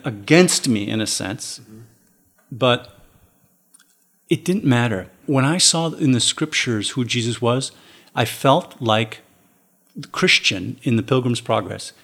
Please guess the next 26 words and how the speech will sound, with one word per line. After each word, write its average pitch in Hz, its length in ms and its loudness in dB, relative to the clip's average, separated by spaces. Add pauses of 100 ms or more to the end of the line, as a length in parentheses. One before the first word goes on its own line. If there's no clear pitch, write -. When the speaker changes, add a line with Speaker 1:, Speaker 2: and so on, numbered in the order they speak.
Speaker 1:
He 165 360 4
knew 135 280 4
he 123 240 0
had 120 280 -2
to 113 60 -2
start 113 480 0
on 113 260 4
that 107 300 4
road, 110 580 0
even 131 280 4
if 120 80 0
his 123 160 2
wife 113 320 2
wasn't 101 220 -6
gonna 143 120 -6
come. 98 280 -8 (300)
He 151 200 8
knew 151 180 8
it, - 160 -4 (460)
because 123 420 -2 (220)
the 107 120 -4
scriptures 156 540 0
are 120 140 4
the 113 100 4
authority. 101 580 -2 (1200)
So 123 440 0